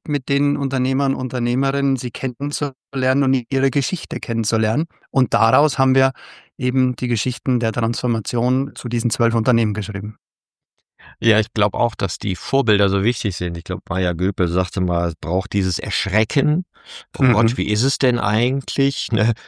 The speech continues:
Speaker 2: So wie wir das machen, hat das keine Zukunft? Der Club of Rome denke, ne? Die
Speaker 1: Mhm.
Speaker 2: Welt hat nun mal Grenzen. Wir fangen an, sie deutlicher zu spüren. Ja, aber dieses rein Emotieren, „Oh,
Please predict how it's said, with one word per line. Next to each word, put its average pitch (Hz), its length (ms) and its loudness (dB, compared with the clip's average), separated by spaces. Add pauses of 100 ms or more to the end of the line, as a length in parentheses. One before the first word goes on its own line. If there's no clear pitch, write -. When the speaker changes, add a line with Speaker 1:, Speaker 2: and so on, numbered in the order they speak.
Speaker 2:
So 127 360 2
wie 117 180 2
wir 110 140 6
das 110 220 0
machen, 104 400 -2
hat 80 120 -8
das 123 200 -4
keine 117 340 -2
Zukunft? - 640 -6
Der 87 220 -4
Club - 280 -2
of 92 180 -2
Rome 110 340 2
denke, 120 480 0
ne? 95 280 0
Die 95 240 4
Speaker 1:
Mhm. - 20 4
Speaker 2:
Welt 113 280 2
hat 85 180 -2
nun 117 120 0
mal 107 160 4
Grenzen. 104 420 0
Wir 87 120 -2
fangen 90 380 -2
an, 87 200 -2
sie 85 160 -4
deutlicher 87 580 -4 (540)
zu - 240 -8
spüren. 120 760 2 (1040)
Ja, 98 200 2
aber 101 180 2
dieses 98 500 -2
rein 120 300 2
Emotieren, 120 920 0
„Oh, 139 540 4